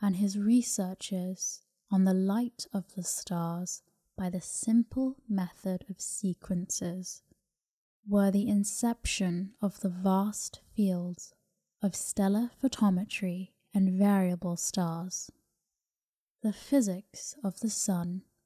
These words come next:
also, was by no means neglected, and his life work earned for him the title of Father of Descriptive Astronomy. While progress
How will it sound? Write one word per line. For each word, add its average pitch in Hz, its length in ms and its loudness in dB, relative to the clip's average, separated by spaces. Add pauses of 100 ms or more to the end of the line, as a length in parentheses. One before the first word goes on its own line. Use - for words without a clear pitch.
(120)
also, 175 640 0 (680)
was 190 280 4
by 190 220 2
no 202 320 8
means 185 540 6
neglected, 180 800 -4 (640)
and 190 160 2
his 190 200 0
life 202 460 0
work 190 480 -2 (140)
earned 202 300 4
for - 160 -2
him 180 460 -6 (100)
the 196 100 0
title 196 560 0
of 175 320 -4 (360)
Father 196 640 4
of 180 240 0 (100)
Descriptive - 880 -6 (420)
Astronomy. 170 800 -2 (1080)
While 190 240 0
progress 220 920 2